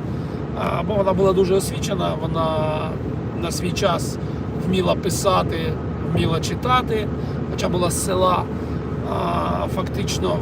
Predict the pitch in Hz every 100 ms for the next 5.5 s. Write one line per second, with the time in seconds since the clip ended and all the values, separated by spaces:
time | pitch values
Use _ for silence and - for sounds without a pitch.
0 | - 170 170 196 190 190 185 - - -
1 | - - - - - - - 170 185 175
2 | 165 - 175 - 180 - 165 160 160 156
3 | 156 156 156 147 - 175 160 165 160 156
4 | 156 151 147 139 160 247 - - 135 175
5 | 175 - 170 165 165